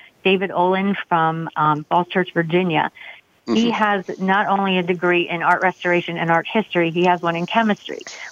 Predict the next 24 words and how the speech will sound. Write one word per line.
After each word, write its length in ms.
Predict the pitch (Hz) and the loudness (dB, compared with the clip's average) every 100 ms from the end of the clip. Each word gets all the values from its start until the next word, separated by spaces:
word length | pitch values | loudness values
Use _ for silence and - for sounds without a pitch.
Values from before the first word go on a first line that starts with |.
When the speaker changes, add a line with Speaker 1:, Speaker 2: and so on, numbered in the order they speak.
| - | -4
Speaker 1:
which 160 | 170 | 0
is 100 | 175 | 0
what 120 | 175 | 0
allowed 320 | 170 180 185 180 | 2 2 2 2
him 220 | 180 175 | 0 0
to 220 | - 165 - | -2 -4 -4
not 240 | 185 185 190 | 0 2 2
only 360 | 180 165 156 - _ - - _ | 0 0 -4 -8 _ -20 -20 _
conserve 680 | 185 170 - - 285 269 202 | -2 -2 -2 0 2 2 0
the 80 | 165 | -2
painting, 400 | 175 160 156 160 | 0 2 2 0
but 160 | 160 | 0
then 260 | 185 175 170 - | 2 2 0 -8
restore 480 | 165 - - 170 135 | -10 -8 -2 0 2
it. 160 | 58 - | 0 -2
That's 220 | 135 - - | -4 -6 -8
two 300 | - 220 208 | 2 2 2
very 360 | 175 175 185 | 0 0 2
distinctly 520 | 196 180 - 180 175 165 | 0 -4 -4 -4 -2 -4
different 480 | 156 170 - 160 - | 0 0 0 -4 0
processes. 640 | 160 151 175 160 - - _ _ _ _ _ _ - | 0 0 -4 -18 -18 -20 _ _ _ _ _ _ 0
Speaker 2:
Mm-hmm. 1300 | 104 90 - - - - - - - - - - - | 0 0 -6 -10 -20 -20 -18 -16 -14 -14 -16 -8 -4
So, 160 | - - | 0 0
uh, 260 | - 82 | 0 -6